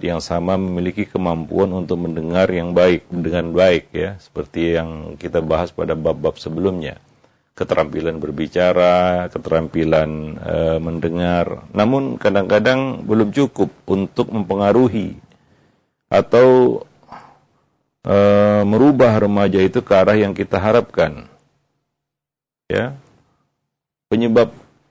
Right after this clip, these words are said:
dari hal tersebut adalah mungkin ke-, kelemahan dan kurang, kurangnya kemampuan kita untuk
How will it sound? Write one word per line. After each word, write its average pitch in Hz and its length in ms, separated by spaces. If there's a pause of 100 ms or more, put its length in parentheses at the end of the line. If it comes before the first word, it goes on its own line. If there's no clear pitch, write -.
(320)
dari 113 160
hal 107 160
tersebut 117 320
adalah 107 640
mungkin 123 560 (320)
ke-, 107 80 (400)
kelemahan 120 560
dan 113 320 (400)
kurang, 120 720
kurangnya 131 400
kemampuan 113 560
kita 120 320
untuk 113 480